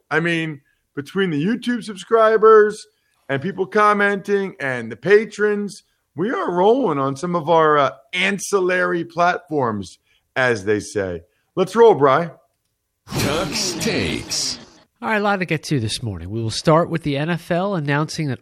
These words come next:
Speaker 3: all teams are gonna go into the intensive covid protocols starting on Saturday.
Speaker 1: That seems like a good idea, Bry. Uh, I primarily follow Pennsylvania,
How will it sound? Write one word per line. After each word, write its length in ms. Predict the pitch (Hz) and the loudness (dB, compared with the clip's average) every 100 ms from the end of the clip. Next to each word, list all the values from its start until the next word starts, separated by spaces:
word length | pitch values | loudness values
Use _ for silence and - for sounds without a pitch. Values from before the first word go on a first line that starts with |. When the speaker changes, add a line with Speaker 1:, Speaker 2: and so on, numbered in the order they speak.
| - | -4
Speaker 3:
all 240 | 147 208 | -2 -2
teams 500 | - 226 180 110 110 | -2 -2 -2 -2 -4
are 40 | |
gonna 120 | 127 127 | -2 0
go 140 | 131 | 0
into 160 | 127 123 | -2 -4
the 120 | 131 | -4
intensive 680 | 123 117 151 151 - 139 - | -4 -4 -4 -2 -4 -6 -2
covid 380 | 147 135 135 | -2 0 -4
protocols 680 | - 156 151 - 123 131 147 | 0 0 0 -2 -2 -2 -2
starting 480 | - 135 127 160 170 | -2 -2 0 -4 -6
on 280 | 110 113 127 | -4 -2 -2
Saturday. 560 | - 170 143 92 82 - _ _ _ _ _ _ _ _ _ _ - | -4 -6 -6 -8 -10 -16 _ _ _ _ _ _ _ _ _ _ -2
Speaker 1:
That 520 | 120 175 214 208 - | 2 2 2 -4 -18
seems 420 | - 190 190 185 | -12 -6 -4 -2
like 180 | 180 139 | -2 -4
a 40 | |
good 200 | 143 160 | -4 0
idea, 420 | 151 135 120 113 95 | 2 0 -2 -6 -6
Bry. 440 | 92 87 85 92 _ - | -8 -8 -12 -16 _ -10
Uh, 220 | 107 107 | -6 -4
I 220 | 127 139 165 | 0 0 -2
primarily 720 | - 160 139 139 151 156 147 | -2 -2 0 0 0 0 -2
follow 460 | 143 143 143 139 | 0 0 2 0
Pennsylvania, 880 | 131 131 131 113 104 127 160 180 175 | 0 -4 -4 -6 -4 -4 -4 -4 -6